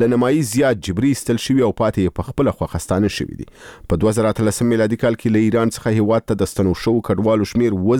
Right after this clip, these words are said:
زره درې اویا، اووه سوه درې اویا زرو تنو ته رسیده. آی او ایم په دې ریپورت کې همداراز وایي چې له ترکیې څخه تر پنځه ویشت زره او پنځه سوه زیات افغان کډوال هیواد ته ستانه شوي.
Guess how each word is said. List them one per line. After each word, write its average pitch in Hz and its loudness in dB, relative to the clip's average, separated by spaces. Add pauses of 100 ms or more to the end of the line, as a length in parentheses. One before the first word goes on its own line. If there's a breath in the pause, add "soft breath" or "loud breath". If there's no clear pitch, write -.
زره 117 2
درې 110 -2 (100)
اویا، 85 -2 (800 loud breath)
اووه 139 2
سوه 131 2
درې 107 -2
اویا 87 -2 (100)
زرو 95 -2
تنو 73 -6
ته 92 0 (420)
رسیده. 92 -2 (1160 loud breath)
آی 92 2
او 95 4
ایم 107 2 (100)
په 98 2
دې 98 2
ریپورت 92 -2
کې 90 -2
همداراز 92 0
وایي 101 2
چې 139 0
له 107 2
ترکیې 104 0 (100)
څخه 110 -2 (760 loud breath)
تر 82 2 (300)
پنځه 90 2
ویشت 85 0
زره 107 2
او 104 2 (160)
پنځه 92 0
سوه 87 0
زیات 98 0
افغان 90 -2
کډوال 92 0
هیواد 78 -2
ته 73 -4
ستانه 80 -2
شوي. 76 0